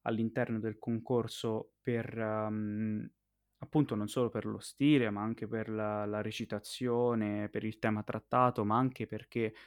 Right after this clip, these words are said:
casca a fagiolo in un periodo in cui si sta riparlando di aborto, si sta cercando di farlo tornare, eh, illegale, si sta ridiscutendo tutto, c'è sempre, diciamo, il dialogo è sempre a-,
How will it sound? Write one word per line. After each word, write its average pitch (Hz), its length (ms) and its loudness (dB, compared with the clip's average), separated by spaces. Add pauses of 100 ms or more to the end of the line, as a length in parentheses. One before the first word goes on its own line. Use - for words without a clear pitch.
(360)
casca 120 340 2
a 107 40 0
fagiolo 113 800 0 (320)
in 113 100 -2
un 110 160 -2
periodo 110 460 0
in 104 120 0
cui 110 220 -2
si 107 140 -8
sta 107 380 0
riparlando 110 920 0 (300)
di 131 160 0
aborto, 117 920 0
si - 180 -8
sta 110 380 2
cercando 117 640 0
di 110 80 -4
farlo 110 420 -2
tornare, 107 800 -2 (800)
eh, 110 680 -4
illegale, 117 760 4
si - 120 -10
sta - 160 -6
ridiscutendo 110 840 0
tutto, 110 640 -4
c'è - 140 -10
sempre, 104 960 0
diciamo, 110 280 0
il 110 60 0
dialogo 110 360 2
è 104 40 0
sempre 113 400 -2
a-, - 80 -10